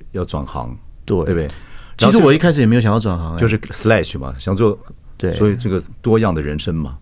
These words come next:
Speaker 2: 对，
Speaker 1: 对不对？
Speaker 2: 对，对，对，对。
Speaker 1: 就，就是，呀。
Speaker 2: 对啊，然后后来我就在想，那我到底是什么人？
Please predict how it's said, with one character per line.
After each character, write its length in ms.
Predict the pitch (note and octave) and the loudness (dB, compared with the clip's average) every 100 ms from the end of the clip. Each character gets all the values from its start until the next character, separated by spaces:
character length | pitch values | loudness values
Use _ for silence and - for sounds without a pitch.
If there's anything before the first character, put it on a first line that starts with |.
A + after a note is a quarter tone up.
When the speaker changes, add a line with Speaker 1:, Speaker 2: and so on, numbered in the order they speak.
| - | 4
Speaker 2:
对， 180 | A2 | 4
Speaker 1:
对 120 | F#2 F2 | 6 2
不 60 | |
对？ 80 | E2+ | 0
Speaker 2:
对， 140 | E2+ D#2+ | -2 -4
对， 100 | D#2+ | -6
对， 200 | - - | -8 -8
对。 180 | - F2+ | -4 -4
Speaker 1:
就， 40 | |
就 120 | - | -4
是， 240 | F#2+ G2 D#2+ - - - - | -6 -6 -8 -10 -16 -18 -10
呀。 200 | D2+ C2+ D2+ - - - | -6 -6 -8 -14 -16 -4
Speaker 2:
对 100 | F2+ | -2
啊， 180 | C#2 C2 - | -2 -4 -6
然 140 | - B2+ | -4 0
后 120 | C#3+ | 2
后 120 | D3 | 4
来 100 | A#2 | 4
我 100 | G#2 | 4
就 120 | G#2+ | 4
在 120 | B2 | 4
想， 240 | A#2 F#2 D#2+ - | 2 -4 -8 -2
那 120 | D#3 | 2
我 120 | D3+ G2 | 4 4
到 140 | C3+ | 4
底 60 | G#2 | 2
是 60 | |
什 140 | G#2+ E2 | 0 -2
么 100 | D#2+ | -4
人？ 160 | C2+ | -6